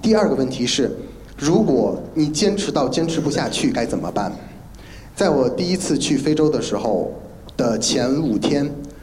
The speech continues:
我在表演的过程中腰间盘突出，呃，在床上躺了三天。但是第五天我依然坐了大概一天多的飞机去到几内亚。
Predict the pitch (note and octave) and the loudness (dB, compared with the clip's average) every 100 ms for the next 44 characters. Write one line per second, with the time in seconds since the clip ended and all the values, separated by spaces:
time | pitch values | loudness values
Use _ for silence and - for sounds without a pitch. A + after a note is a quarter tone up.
0 | - - A2 C#3+ C3+ A#2+ C#3 G#2+ G#2 G#2+ | -6 -2 0 2 2 2 2 0 0 -2
1 | G#2+ C3+ A2+ B2 B2 B2+ C3 C3 C3+ C3 | 0 0 0 0 0 -2 -2 0 2 2
2 | C3 A#2+ G#2 A#2 C3 C3+ C3 C3 - - | 0 -2 -2 0 0 4 4 4 -2 -10
3 | - - - - G#2+ G#2 G2 G2 C#3 B2 | -16 -18 -12 -4 0 0 0 -2 0 0
4 | - A2+ C3 - F#2 F#2+ G#2+ A#2 C3+ A#2+ | 0 0 -2 -2 -4 -2 -2 -2 0 -2
5 | A#2+ - - - - - D3 D3 A#2+ E3 | -4 -10 -14 -18 -18 -4 0 0 2 2
6 | - F#2+ B2+ C3 A2 G2+ C3+ B2 A2 A2 | 2 2 2 2 2 2 2 2 2 0
7 | A#2 - - - - - - - - - | -4 -8 -14 -18 -20 -20 -20 -20 -20 -20
8 | - - - - - C#3 A2+ G#2+ G2 F2+ | -20 -16 -16 -6 0 2 2 2 0 0
9 | - - - A#2 A#2+ A#2+ C3 C3 D3+ B2+ | -4 -10 -4 -2 0 -2 -2 -2 0 2
10 | B2 G2 G#2+ G#2 G#2+ G#2 - G#2+ G2+ F#2+ | 2 0 -2 -4 -6 -6 -4 -2 -2 -2
11 | F2+ F2+ G2 G2 | -4 -2 0 -2